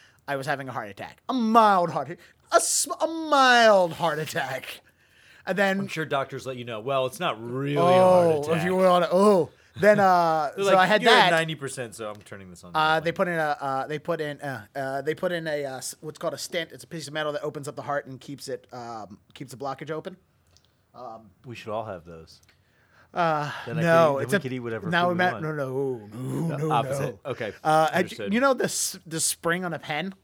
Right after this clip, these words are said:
Speaker 2: Mm-hmm.
Speaker 1: That's how big it is.
Speaker 2: Oh, okay.
Speaker 1: Would
Speaker 2: So
Speaker 1: you, when you think about the s-, a pen spring, you're like, "Oh, that's not a big deal." And then
Speaker 2: It's
Speaker 1: you think
Speaker 2: pretty
Speaker 1: about
Speaker 2: big
Speaker 1: it's
Speaker 2: in a
Speaker 1: in your heart.
Speaker 2: heart.
Speaker 1: Exactly.
Speaker 2: Yeah.
Speaker 1: Everyone goes, "Oh, that's no, no big deal." I was like, "It's inside of my heart." And they're like,
Speaker 2: Yeah.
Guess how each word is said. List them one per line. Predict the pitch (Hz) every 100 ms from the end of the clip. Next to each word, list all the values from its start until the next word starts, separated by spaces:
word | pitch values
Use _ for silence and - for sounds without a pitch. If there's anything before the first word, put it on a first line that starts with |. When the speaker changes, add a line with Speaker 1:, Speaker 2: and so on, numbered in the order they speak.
| _ _
Speaker 2:
Mm-hmm. | 131 131 151 - _ _
Speaker 1:
That's | 196 208
how | 254
big | 196 156
it | 123
is. | 80 - - _ _ - -
Speaker 2:
Oh, | 135 120 101 113
okay. | 113 98 - _ _ _ - _ -
Speaker 1:
Would | 226
Speaker 2:
So |
Speaker 1:
you, | 269
when | 262 262 233
you |
think | 233 294
about | 240 190
the |
s-, | 170 -
a | 175
pen | 170 262 294
spring, | - 202
you're | 196
like, | 185 -
"Oh, | 339
that's | 220 220
not | 247
a | 226
big | 220
deal." | 277 175
And | 175
then |
Speaker 2:
It's | 196
Speaker 1:
you | 233
think |
Speaker 2:
pretty | 202
Speaker 1:
about |
Speaker 2:
big | 147 156
Speaker 1:
it's | 220 -
Speaker 2:
in |
a |
Speaker 1:
in | 226
your | 208
heart. | 147
Speaker 2:
heart. | 196 156 98
Speaker 1:
Exactly. | 190 147 175 160 - 147
Speaker 2:
Yeah. | 117 127 104 240
Speaker 1:
Everyone | 302 349
goes, | 254 233 -
"Oh, | 277
that's | 233 240
no, | 302
no | 226 208
big | 156 156
deal." | 165
I |
was | 165
like, | 156 -
"It's | 160
inside | - 190 - - 196 175 185
of | - 165
my | 156 160
heart." | 151 143 190 170
And | 156
they're | 143
like, | 117
Speaker 2:
Yeah. | 104